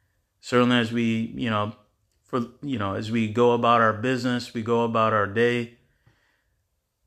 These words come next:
we should have a high level of confidence in knowing that God and his love will never fail. It will always be there. It will always be there to provide for us. It'll always be, be there to guide us. It will always be there to protect us.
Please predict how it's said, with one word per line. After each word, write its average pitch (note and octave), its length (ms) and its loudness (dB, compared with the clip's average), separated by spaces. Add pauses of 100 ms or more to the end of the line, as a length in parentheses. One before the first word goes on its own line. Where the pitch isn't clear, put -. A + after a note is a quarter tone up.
(420)
we A#2+ 100 -4
should A#2+ 240 2
have B2+ 580 2
a C3 100 -8
high A#2 240 2
level B2 340 0
of A2+ 60 -10
confidence G#2+ 640 -6
in A2 100 -6
knowing G2+ 300 -6
that F#2+ 220 -10
God G#2+ 440 0 (220)
and A2 140 -6
his C3+ 220 0
love A2+ 380 0 (520)
will G2+ 100 -10
never A2+ 260 -2
fail. B2 380 0
It B2+ 40 -4
will A2+ 140 0
always C3 400 2
be C#3 220 0
there. C3+ 280 -4 (720)
It A2+ 80 -4
will A#2 80 6
always C3 280 4
be C3+ 140 -2
there C3 200 2
to B2+ 100 -8
provide A#2 500 0
for C#3 300 -2
us. C3+ 160 -10
It'll A2 120 -2
always A#2+ 280 -2
be, A#2+ 340 -6
be B2 280 -6
there G#2+ 200 0
to G2 80 -4
guide A#2+ 460 2
us. C3 240 -6
It A2+ 40 -4
will G#2+ 120 -4
always A#2+ 400 -2
be A#2 120 -6
there A2 180 0
to G2+ 60 -6
protect C#3 560 -2
us. C3 360 -6